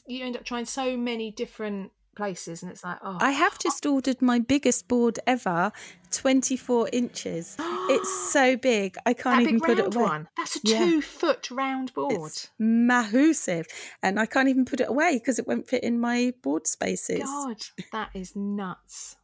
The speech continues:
Speaker 1: That is mad. I actually, I went into the range the other day, and they had, um, ten-inch boards in there. <laughs> Ten-inch. They were, like, a, a really nice rose gold metallic, and I'm like, "I'm just
Speaker 2: Yeah.
Speaker 1: gonna buy 'em. I'm here.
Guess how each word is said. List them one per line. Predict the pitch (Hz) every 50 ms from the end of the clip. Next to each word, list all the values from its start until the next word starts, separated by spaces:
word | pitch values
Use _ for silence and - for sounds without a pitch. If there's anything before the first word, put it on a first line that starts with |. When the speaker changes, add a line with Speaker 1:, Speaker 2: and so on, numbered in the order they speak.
| _ _ _ _ _ -
Speaker 1:
That | 214 208 -
is | 190 190 -
mad. | 190 190 180 180 180 175 175 175 - - - _ _ _ _ _ _ _ _ _ _ _ _ _ _ _ _ _ _ _ -
I | - 269 302
actually, | 285 247 - - 233 190
I | 240 262
went | 262 233
into | 233 220 -
the | 226 208
range | 240 240 247 262 254 240 -
the | - 180
other | 165 156 156
day, | - 135 123 135 156 175 180 _ -
and | - 196 196
they | 208 208
had, | 196 - - 208 202 196 190 190 180 - - - -
um, | 196 190 185 185 185 185 185 180 _ _ _ _ _ _ _ _ _ _ _ _ _ _ _ _ _ _ _ _ _ _ _ _ _ _ _ -
ten-inch | 254 240 247 247 - -
boards | 254 254 254 247 -
in | 240 233
there. | 247 262 277 311 302 _ _ - _ _ _ _ _ - - -
<laughs> | 240 240 -
Ten-inch. | - 262 254 247 240 - - - - - - - -
They | 269
were, | 302 311
like, | 311 285 - -
a, | 285 277 247 - _ _ _ -
a | -
really | 226 226 262 262 254 262
nice | 254 247 240 233 233
rose | 220 214 233 233 233 233 233 226 -
gold | - - 233 226 233 226 -
metallic, | 226 220 - - 226 226 233 247 254 -
and | - 214
I'm | 208
like, | 208 208 202
"I'm | 190 185 190
just | 196 202
Speaker 2:
Yeah. | 208
Speaker 1:
gonna | 214 208
buy | 190 208 208 208 190
'em. | 190 -
I'm | 220 220 220
here. | - 277 254 240 233 226 254 277